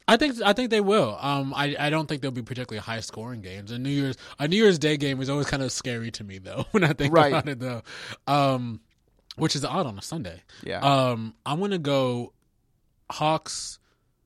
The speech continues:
Speaker 1: twenty-seven, Jets fourteen.
Speaker 2: I was gonna say twenty-eight twenty.
Speaker 1: Yeah.
Speaker 2: And that, I, I think it's, yeah.
Speaker 1: Yeah.
Speaker 2: I think we both go Hawks wins, and, uh, it all comes down to the Commanders.
Speaker 1: It all comes down to the Commanders, and honestly, and I, I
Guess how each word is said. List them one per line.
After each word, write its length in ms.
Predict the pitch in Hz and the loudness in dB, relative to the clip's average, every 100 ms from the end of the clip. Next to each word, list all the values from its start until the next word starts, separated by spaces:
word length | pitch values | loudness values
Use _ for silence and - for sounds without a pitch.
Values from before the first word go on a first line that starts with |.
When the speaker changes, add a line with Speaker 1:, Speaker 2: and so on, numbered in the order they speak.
| _ - | _ -12
Speaker 1:
twenty-seven, 760 | - 139 - 120 104 107 107 - _ _ _ - | -6 -4 -2 -2 -4 -8 -12 -18 _ _ _ -12
Jets 680 | 104 120 110 - - - - _ _ _ _ _ _ | -4 -4 -4 -8 -8 -10 -16 _ _ _ _ _ _
fourteen. 540 | _ - 101 - 92 - _ _ - | _ -8 -8 -8 -18 -20 _ _ -10
Speaker 2:
I 120 | - 151 | 0 2
was 100 | 151 | 2
gonna 100 | 139 | -2
say 140 | 131 | -4
twenty-eight 380 | - 127 123 104 | -6 -8 -8 -8
twenty. 360 | 117 98 107 - | -10 -10 -12 -12
Speaker 1:
Yeah. 220 | 107 107 107 | -6 -6 -6
Speaker 2:
And 120 | 143 151 | -6 -4
that, 280 | 95 90 | -2 -2
I, 180 | 120 98 | -2 -2
I 40 | 127 | -4
think 160 | 139 | -8
it's, 120 | 135 123 | -8 -8
yeah. 180 | 113 - - | -8 -8 -10
Speaker 1:
Yeah. 180 | 107 101 | -6 0
Speaker 2:
I 100 | 156 | 0
think 100 | 170 | 2
we 60 | 160 | 2
both 220 | 170 151 | 0 2
go 120 | 170 | 2
Hawks 320 | 147 143 - | 2 0 -2
wins, 380 | 139 131 127 - _ - _ - | -6 -6 -8 -10 _ -20 _ -12
and, 340 | - 139 139 135 | -2 0 2 4
uh, 320 | 139 139 143 | 4 4 4
it 60 | 110 | 2
all 160 | 147 156 | 2 0
comes 160 | 165 | 2
down 140 | 175 180 | 2 2
to 60 | |
the 60 | 170 | -2
Commanders. 500 | 185 196 185 139 - - - - - | -2 0 0 -4 -8 -14 -20 -20 -6
Speaker 1:
It 80 | 135 | 0
all 160 | 143 151 | 2 2
comes 180 | 160 | 2
down 160 | 147 147 | 0 0
to 80 | 139 | -2
the 60 | |
Commanders, 440 | 135 127 110 107 101 | -4 -4 -4 -4 -6
and 160 | 113 | -6
honestly, 560 | 113 123 123 127 127 101 | -6 -4 -4 -6 -8 -8
and 160 | 120 117 | -10 -6
I, 140 | 127 - _ | -6 -8 _
I 160 | 151 | 2